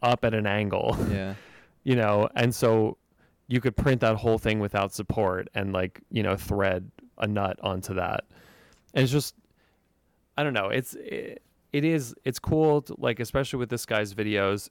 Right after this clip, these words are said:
Speaker 1: it's fun to watch him because it's just, like, so much, um, inspir-,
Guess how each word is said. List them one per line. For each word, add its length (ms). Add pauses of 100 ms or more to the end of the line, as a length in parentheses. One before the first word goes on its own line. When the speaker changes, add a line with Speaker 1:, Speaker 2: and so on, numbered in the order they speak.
Speaker 1:
it's 160
fun 320
to 100
watch 380
him 400 (460)
because 320
it's 260
just, 320
like, 380 (580)
so 500
much, 440
um, 500 (500)
inspir-, 380